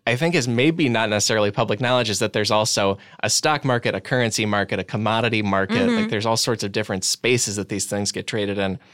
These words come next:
Speaker 1: And with commodities, there was a guy named Steve Perkins. And, uh, he's in, I wanna cite these people's great cracked writing. It's Six People Who Single-Handedly Screwed Entire Economies.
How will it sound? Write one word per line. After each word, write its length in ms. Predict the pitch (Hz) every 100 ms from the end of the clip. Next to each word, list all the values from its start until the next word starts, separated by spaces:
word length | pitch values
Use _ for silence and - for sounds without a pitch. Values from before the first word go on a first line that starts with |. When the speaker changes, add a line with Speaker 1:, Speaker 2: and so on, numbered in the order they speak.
| - _
Speaker 1:
And 200 | 113 113
with 120 | 113 113
commodities, 680 | 127 131 156 156 120 107 -
there 420 | 101 113 107 104
was 180 | 110 120
a 40 |
guy 460 | 113 117 117 110 110 - -
named 220 | - 110 107
Steve 440 | - 180 185 -
Perkins. 500 | 147 131 104 123 - - - - _
And, 340 | 113 110 104
uh, 320 | 98 101 101 98
he's 320 | - 123 117
in, 540 | 120 117 110 104 104 -
I 160 | 113 113 -
wanna 340 | 135 120 104
cite 280 | - - 110
these 160 | 104 101
people's 460 | - 101 107 98
great 240 | - 104 95
cracked 240 | 110 101
writing. 220 | 101 98
It's 120 | 98 -
Six 200 | 143 -
People 280 | 123 110
Who 80 | 117
Single-Handedly 720 | 110 - 123 113 117 113 107 104
Screwed 320 | - 123 120
Entire 380 | 135 - 160 143
Economies. 640 | 131 147 151 165 175 165